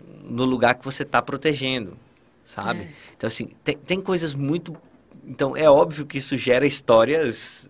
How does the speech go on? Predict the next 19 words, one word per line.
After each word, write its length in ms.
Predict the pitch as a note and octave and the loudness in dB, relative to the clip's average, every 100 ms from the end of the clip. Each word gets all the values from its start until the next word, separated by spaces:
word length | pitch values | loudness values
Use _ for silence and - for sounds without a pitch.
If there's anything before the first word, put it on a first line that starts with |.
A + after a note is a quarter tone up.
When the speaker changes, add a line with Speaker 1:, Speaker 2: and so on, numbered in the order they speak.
| - | -16
Speaker 1:
isso 240 | A#2 - | -12 -10
gera 240 | A2+ B2 B2 | 0 2 2
contextos 840 | D3+ C#3+ C#3 B2 C3+ C#3+ A#2 - | -2 -4 0 2 2 -2 -6 -10
fantásticos, 560 | A2 G#2+ G2+ G2+ - G#2+ | -10 -8 -6 -6 -6 -6
gera, 320 | G#2+ A#2 G#2+ | -4 -4 -4
gera, 300 | A2+ A#2 A#2 - - - - | -2 -2 -2 -8 -20 -20 -4
geram 340 | A2 A#2+ B2 A#2+ | 2 4 2 0
operações 840 | B2+ B2+ D3 C3 - C3+ C#3+ F3+ | -2 2 2 2 -2 -2 -2 -2
muito 220 | F3 E3+ | -6 -6
interessantes, 640 | E3 D#3+ D3 C#3 C3 B2 A#2 | -6 -4 -4 -4 -6 -6 -4
gera 260 | A#2 A2+ | -2 0
contextos 760 | - D3 C#3+ C#3 D3 E3 D#3 C#3+ | -2 -8 -6 0 0 -2 -8 -10
muito 240 | C3+ C3 | -10 -10
interessantes, 720 | C3+ C#3 E3 - A2 G#2 - - - - _ | -4 -2 -2 -4 -8 -10 -16 -16 -20 -20 _
né? 320 | - F2 F#2 - _ - | -8 -6 -6 -10 _ 4
Óbvio 400 | C3 C#3 G2+ F2+ | 6 6 2 -14
que 140 | - | -12
gera, 340 | G2+ F2+ E2+ - _ _ _ _ _ _ _ - | -6 -6 -6 -14 _ _ _ _ _ _ _ -20
né? 140 | F2+ | -20